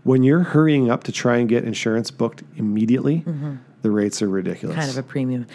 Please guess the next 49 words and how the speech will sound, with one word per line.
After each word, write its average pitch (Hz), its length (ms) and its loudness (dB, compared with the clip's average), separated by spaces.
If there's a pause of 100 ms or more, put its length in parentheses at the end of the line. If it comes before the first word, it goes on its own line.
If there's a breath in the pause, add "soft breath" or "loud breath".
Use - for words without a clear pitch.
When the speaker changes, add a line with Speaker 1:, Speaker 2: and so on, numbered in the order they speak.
(140 loud breath)
Speaker 1:
Yeah. 117 120 4
Speaker 2:
'Cause, 226 100 4
uh, - 100 -6 (1120 loud breath)
so - 120 0
you're 277 100 4
looking 302 280 0
for, - 80 2
like, 269 140 4
a 214 60 2
pre-approval 165 1080 2 (360 loud breath)
at 156 180 0
this 170 180 2
stage, 127 520 0
but 95 200 2
you 147 240 2
won't 214 280 2
be 175 80 2
getting 147 280 2
insurance, 127 640 -2
like, 127 240 -6 (140)
it 156 60 2
won't 175 300 0
enact 135 580 0
on 127 180 2
that 120 220 -2
property 131 400 -2
until 123 340 -2
you 196 40 4
Speaker 1:
No. 143 280 2 (140)
Speaker 2:
have 120 260 -6
possession, 117 600 -2
which 139 180 6
could 143 60 6
Speaker 1:
Remove, 165 160 6
Speaker 2:
be 123 280 2
Speaker 1:
yeah, 120 140 4
Speaker 2:
two 269 140 4
months 214 140 6
Speaker 1:
remove, 160 140 4
Speaker 2:
down 127 180 2
the 113 60 0
line. - 360 -8
Speaker 1:
you're 143 140 4
gonna 156 120 4
remove 143 380 4
conditions. 120 640 2
Speaker 2:
Mm-hmm. - 80 -2
Speaker 1:
You 120 120 4
gotta 113 400 4